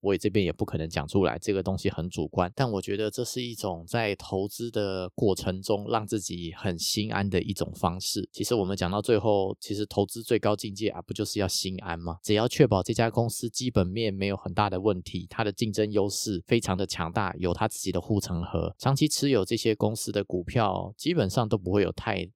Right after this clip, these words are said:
差的报酬率。最后我们来讲讲哦，就是我们投资路上可能会有的一些问题是什么？第一个是说护城河本身是有局限性和时效性的，那投资的时候呢，要思考说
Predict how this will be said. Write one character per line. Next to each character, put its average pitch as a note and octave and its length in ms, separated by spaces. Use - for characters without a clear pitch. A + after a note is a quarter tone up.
差 G#2+ 240
的 F#2+ 80
报 F2+ 220
酬 E2+ 240
率。 G#2 240
最 F#3 100
后 F#3+ 120
我 D#3 40
们 A#2+ 140
来 A2 100
讲 G#2+ 220
讲 G2+ 180
哦， F2+ 280
就 A2 100
是 G#2+ 220
我 F2 100
们 F2+ 140
投 G2+ 180
资 A#2+ 160
路 A#2+ 160
上 G2+ 300
可 - 160
能 F2 120
会 A#2+ 180
有 F2 100
的 E2 100
一 F#2+ 80
些 - 240
问 B2+ 300
题 - 240
是 - 120
什 - 220
么？ E2 160
第 F3 220
一 - 20
个 C#3+ 140
是 A#2+ 160
说 G#2+ 460
护 E3+ 200
城 A2 240
河 F#2+ 400
本 F2 180
身 A2+ 280
是 A2 240
有 F2 180
局 G2 220
限 G#2 240
性 G2+ 280
和 A2 120
时 - 240
效 G#2+ 220
性 G2 260
的， E2 180
那 A#2 140
投 G2 300
资 A#2+ 340
的 A2+ 100
时 G2+ 200
候 A2+ 160
呢， G2+ 120
要 A2+ 120
思 - 200
考 F#2 160
说 G#2+ 320